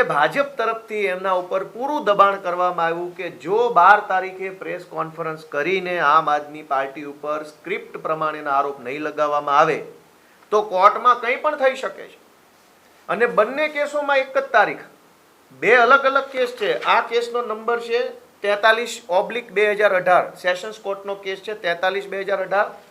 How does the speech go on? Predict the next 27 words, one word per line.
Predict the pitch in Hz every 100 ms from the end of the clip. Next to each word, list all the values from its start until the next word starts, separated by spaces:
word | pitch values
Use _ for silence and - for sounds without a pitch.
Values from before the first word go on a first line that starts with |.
| _ - - _ -
આ | 170 196
છે | 208 214
ચુમ્માલીસ | 220 214 226 240 233 196
બે | 196
હજાર | 180 170 139
અઢાર. | 127 110 - _ _ _ _ 135
બંને | 170 247 294 311
કેસમાં | 311 262 254 254 233
આજે | 220 247
ફાઇનલ | - 196 220 254 254
હિયરિંગ | 233 233 226
છે | 214 214
અને | 202 202
જો | 151 190
રાજુભાઈ | 233 196 185 202 196 202
આજે | 165 151 165 220 214
આ | 196
પ્રેસ | 190 180 -
કોન્ફરન્સ | 180 175 175 170 165
કરીને | - 156 180 165 127 120 - - _ _ _ -
ભાજપે | 139 151 196 240 240
આપેલી | 220 - 214 214
સ્ક્રિપ્ટ | 208 - 202 202 202
પ્રમાણે | 180 180 175 180 180
આરોપ | - 156 180 180
ન | 147 151
લગાવતા | 208 208 196 175 143 139